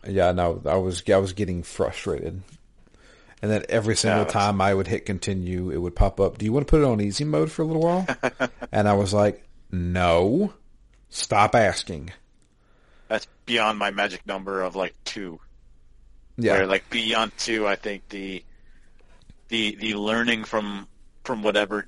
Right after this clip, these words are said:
Speaker 2: didn't work in the first couple of rounds, you know, I, if, once you hit seven or eight, I mean, that's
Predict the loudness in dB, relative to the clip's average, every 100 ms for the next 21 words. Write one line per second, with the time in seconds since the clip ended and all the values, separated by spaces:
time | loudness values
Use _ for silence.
0 | -6 -6 -6 -12 -6 -4 -4 -8 -14 -10
1 | -8 -2 -2 -2 -10 -20 -14 -6 0 0
2 | 2 2 2 -2 -8 -8 -10 -20 -20 -20
3 | -20 -14 -4 0 2 0 -2 -4 -6 -10
4 | -20 -16 -2 -2 0 -2 0 -4 -4 -2
5 | 0 0 -4 -8 -2 -2 -2 -6 -12